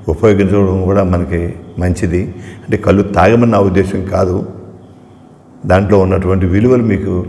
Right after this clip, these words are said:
చెప్పడం కోసం ఈ విషయాన్ని చెప్పాను. ఒకసారి ఇది మీరు గ-, గమ-,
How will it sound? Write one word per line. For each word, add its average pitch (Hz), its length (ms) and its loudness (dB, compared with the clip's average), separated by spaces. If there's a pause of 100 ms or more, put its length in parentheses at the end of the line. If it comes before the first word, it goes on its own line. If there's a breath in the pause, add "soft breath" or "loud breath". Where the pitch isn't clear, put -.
చెప్పడం 92 240 0
కోసం 92 220 0
ఈ 98 80 0
విషయాన్ని 90 420 -4
చెప్పాను. 90 420 -4 (560 loud breath)
ఒకసారి 95 300 2
ఇది 92 320 4
మీరు 90 420 0 (140)
గ-, 87 300 0
గమ-, 92 220 2